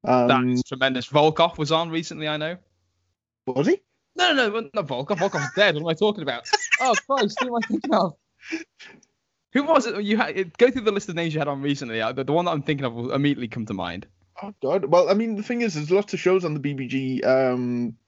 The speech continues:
Speaker 1: network, and I don't in-, I don't interview many of the new wrestlers 'cause I know very little about new wrestling, I'll be honest. Um, people can't see it. I am wearing an Iron Sheik t-shirt, and, um,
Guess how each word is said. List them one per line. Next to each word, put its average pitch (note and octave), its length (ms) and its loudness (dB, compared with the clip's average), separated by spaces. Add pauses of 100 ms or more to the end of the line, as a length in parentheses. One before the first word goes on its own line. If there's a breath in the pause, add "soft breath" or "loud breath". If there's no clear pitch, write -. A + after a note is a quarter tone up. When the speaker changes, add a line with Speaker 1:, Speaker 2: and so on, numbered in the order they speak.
(320)
Speaker 1:
network, B2+ 460 0
and C#3 120 2
I D3+ 60 4
don't D#3 240 2
in-, D#3 200 -6 (240 loud breath)
I C#3+ 60 0
don't G3 260 4
interview F3+ 320 -2
many D#3 200 0
of C#3 100 -6
the C3+ 80 -6
new C#3+ 160 0
wrestlers C3 440 0
'cause B2 140 -4
I B2+ 80 2
know C3+ 180 2
very C3 280 2
little C3+ 220 2
about B2+ 240 0
new B2+ 160 0
wrestling, B2 400 0
I'll A2 80 0
be B2 120 0
honest. A2+ 400 -6 (220)
Um, B2 460 2 (320 loud breath)
people G3 240 6
can't D3 220 2
see D3+ 200 2
it. B2+ 80 2
I C#3+ 140 2
am D3+ 140 2
wearing D3 280 2
an C3 120 -2
Iron C3+ 240 -2
Sheik C3+ 260 -6
t-shirt, B2+ 500 -4
and, A#2 320 -4
um, A#2 420 2